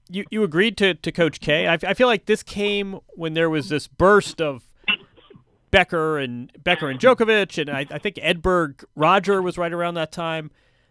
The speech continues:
And I, I feel like your relationship with Kei may have gotten a, a little bit lost in this, but here, here you are, twenty eighteen, still going strong. I, I guess fir-, first off, d-, did you see yourself as a coach? I mean, was this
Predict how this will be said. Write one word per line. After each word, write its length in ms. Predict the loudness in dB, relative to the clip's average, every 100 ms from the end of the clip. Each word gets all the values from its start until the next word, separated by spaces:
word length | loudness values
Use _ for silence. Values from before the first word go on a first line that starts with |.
| _ _
And 300 | -4 -2 -2
I, 120 | -4 -8
I 100 | -8
feel 140 | -4
like 180 | -6 -6
your 200 | -6 -4
relationship 420 | -2 -4 -6 -10
with 100 | -8
Kei 200 | -6 -4
may 160 | -2 -2
have 100 | 0
gotten 280 | -2 -2 -8
a, 140 | -8
a 220 | -8 -6
little 260 | 0 2 2
bit 200 | 0 -4
lost 400 | -2 -2 -2 -6
in 100 | -4
this, 220 | -4 -4
but 160 | -8 -4
here, 160 | -6
here 180 | -4 -4
you 200 | -2 0
are, 140 | 0 -2
twenty 300 | -6 -8 -6
eighteen, 340 | -8 -8 -10
still 260 | -6 -4 -2
going 260 | -2 -4
strong. 500 | -8 -6 -2 -2 -4 -10 _ _ _ _ _ _ _ _ _ -18
I, 100 | -12
I 100 | -8
guess 180 | -6 -6
fir-, 180 | -6 -10 -4
first 320 | -4 -2 0
off, 260 | 2 0 _ _ _
d-, 120 | -18 -10
did 140 | -4
you 100 | -4
see 160 | -2 -4
yourself 380 | -2 -2 -2
as 120 | -4 -8
a 40 |
coach? 440 | -4 -4 -4 -8
I 40 | -10
mean, 120 | -8
was 100 | -8
this 300 | -8 -12